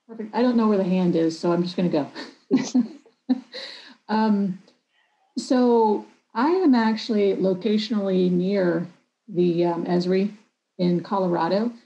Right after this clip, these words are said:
Do they, um, ever have the opportunity to kind of,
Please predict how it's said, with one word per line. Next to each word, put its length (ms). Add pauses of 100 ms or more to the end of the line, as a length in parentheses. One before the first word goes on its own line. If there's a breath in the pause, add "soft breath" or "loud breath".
(580)
Do 140
they, 560
um, 360
ever 240
have 360
the 120
opportunity 640
to 120
kind 280
of, 360